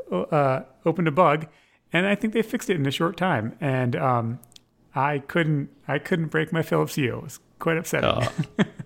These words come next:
Speaker 1: But, but now I still use it, so, um, that's my I O T light of choice.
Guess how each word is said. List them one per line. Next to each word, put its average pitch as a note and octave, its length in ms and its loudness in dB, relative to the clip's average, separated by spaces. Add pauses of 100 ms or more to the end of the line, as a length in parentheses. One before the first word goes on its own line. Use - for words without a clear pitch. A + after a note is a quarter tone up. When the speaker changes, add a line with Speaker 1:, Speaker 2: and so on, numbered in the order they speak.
(1040)
Speaker 1:
But, F#3 140 4
but G#3 120 10
now A#3+ 100 10
I B3+ 60 8
still A3 180 8
use F3+ 220 4
it, A#2+ 140 -2
so, C3 380 4 (300)
um, B2+ 320 2 (1300)
that's C#3+ 180 -4
my C3 200 0
I B2+ 80 2
O B2+ 60 2
T B2+ 200 -2
light A#2+ 220 2
of A2 60 -4
choice. - 380 -2